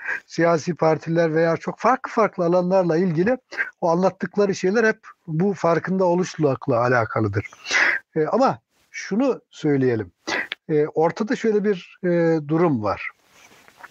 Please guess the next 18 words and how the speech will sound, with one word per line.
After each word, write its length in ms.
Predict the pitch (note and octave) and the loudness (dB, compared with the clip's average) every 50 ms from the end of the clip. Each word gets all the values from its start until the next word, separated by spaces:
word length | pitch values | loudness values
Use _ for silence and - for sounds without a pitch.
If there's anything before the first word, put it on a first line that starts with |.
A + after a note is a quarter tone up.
| _ _ _ - - - - - - _ _ - | _ _ _ -2 0 0 0 -4 -8 _ _ -4
E, 640 | C3+ C3+ C3 C3 C3 B2+ B2+ B2+ C3 B2+ B2+ A#2+ A#2 _ _ - _ - | 0 0 2 2 2 2 2 2 2 0 -2 -4 -6 _ _ -16 _ -2
Osmanlı, 640 | C#3 D3 - - G3 G#3+ A3+ A#3+ B3+ C4 A3+ F3+ - _ _ _ _ _ _ _ _ _ _ _ _ - | 0 0 0 0 0 2 2 4 4 4 2 2 -2 _ _ _ _ _ _ _ _ _ _ _ _ -6
e, 40 | E3+ D3+ D#3 D3+ D3 C#3+ C#3 C3 B2+ | -2 0 2 2 2 2 2 2 2
devleti, 540 | D#3 F3 E3+ E3+ D#3+ C#3+ - - A#3+ C4+ - - _ _ _ _ _ - - - - - - - - _ _ - | 2 2 4 4 2 2 0 0 -4 -4 -4 -6 _ _ _ _ _ -6 -2 -2 0 0 -2 -4 -6 _ _ -6
e, 380 | D#3+ D3 C#3+ C#3+ C#3+ C#3+ D3 - _ _ _ - | -2 0 0 2 0 0 -2 -4 _ _ _ -4
öyle 240 | D#3 D#3+ F#3 A3+ G#3+ | 0 2 2 2 2
bir, 400 | G#3+ F#3+ D3+ C3 - - - _ _ - | 2 0 0 -2 -6 -14 -20 _ _ 0
e, 140 | D#3+ D3 C#3 | 2 2 2
çarkla 480 | - - - F3+ G3 - - F#3+ E3 | 0 0 0 0 0 0 0 -2 -2
karşı 360 | - - D#3 D3 C#3+ - - - | 0 0 0 0 0 0 -4 -4
karşıya 420 | - D3 C#3+ A#2+ - D3+ D3 C#3 | -2 0 0 0 0 0 0 0
kalıyor 380 | - - D3+ F3 B3 C4+ A#3 C3+ | 0 0 -2 0 0 0 0 -2
ki 180 | - C3+ A2 - - - - - - - - - - - _ - | -4 -6 -10 -10 -12 -14 -8 -4 -2 0 0 0 -2 -6 _ -6
bu 100 | G3+ F3+ | -6 -4
çark 360 | - - F#3+ G3+ G3+ G3+ _ | 0 2 2 2 2 0 _
gücünü 580 | - F3+ G3 E3+ F#3+ G3+ G3+ A#3+ B3 A3+ G3+ G#3+ | -2 -2 0 2 2 2 2 2 2 0 -2 -4
formellikten 720 | - - F3+ F#3 F#3 F#3+ F#3+ F#3 F3+ E3+ - - F#3+ F3 D3+ | -6 -2 0 0 0 2 0 0 0 -2 -2 -2 -2 0 0
alıyor. 400 | B2+ A2+ G#2 F#2 E2+ - - | 0 -2 -2 -4 -6 -8 -8